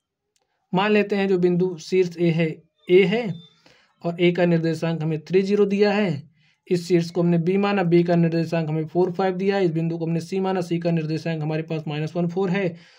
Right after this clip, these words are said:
और ये जो बिंदु है इसको हमने डी लिया, डी का निर्देशांक माइनस टू, माइनस वन है,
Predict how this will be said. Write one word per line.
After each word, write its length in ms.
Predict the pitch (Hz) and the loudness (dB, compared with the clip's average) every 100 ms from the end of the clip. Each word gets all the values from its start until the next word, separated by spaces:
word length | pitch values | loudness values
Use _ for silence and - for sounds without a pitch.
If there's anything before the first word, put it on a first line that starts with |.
| _ _ _ - | _ _ _ -2
और 300 | 190 196 - _ - | -2 -2 -8 _ -4
ये 100 | 196 | 0
जो 140 | 196 180 | 0 2
बिंदु 360 | 190 190 220 | 0 2 2
है 60 | 214 | 2
इसको 180 | 185 208 | 2 0
हमने 140 | 196 | 0
डी 180 | 175 151 | 0 -2
लिया, 320 | 131 127 113 113 _ _ _ _ _ _ _ _ _ _ _ _ _ _ _ | -2 -6 -8 -12 _ _ _ _ _ _ _ _ _ _ _ _ _ _ _
डी 200 | 151 175 | 0 2
का 140 | 180 180 | 4 2
निर्देशांक 560 | 175 165 170 175 175 156 | 2 2 0 0 0 0
माइनस 300 | 151 160 185 | -4 -6 -6
टू, 100 | 196 | -6
माइनस 340 | 139 143 143 | -6 -8 -10
वन 160 | 131 117 | -12 -12
है, 200 | 123 | -16